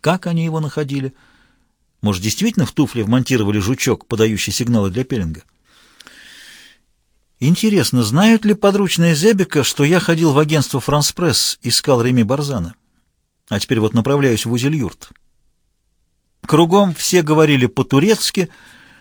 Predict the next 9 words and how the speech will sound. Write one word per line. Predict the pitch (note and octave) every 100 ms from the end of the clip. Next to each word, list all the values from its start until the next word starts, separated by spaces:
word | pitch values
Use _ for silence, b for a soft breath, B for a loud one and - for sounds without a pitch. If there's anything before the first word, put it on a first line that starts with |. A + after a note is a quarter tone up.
| b b
что | - C#3
создавало | B2 A#2+ B2 D3+ E3
определённого | D#3+ C3 C3 B2 C#3 C3+ C3
рода | C3+ D#3+ D3
эмоциональный | A#2+ A#2 B2 B2 B2+ B2
вакуум. | G#2+ E2+ E2+ E2 F2+ _ _
Очередь | - F3+ - A2 G2+
двигалась | G2+ A#2+ G#2+ A2 G2+
медленно, | A2 C3 F#3+ F3+ F3+ E3+ E3+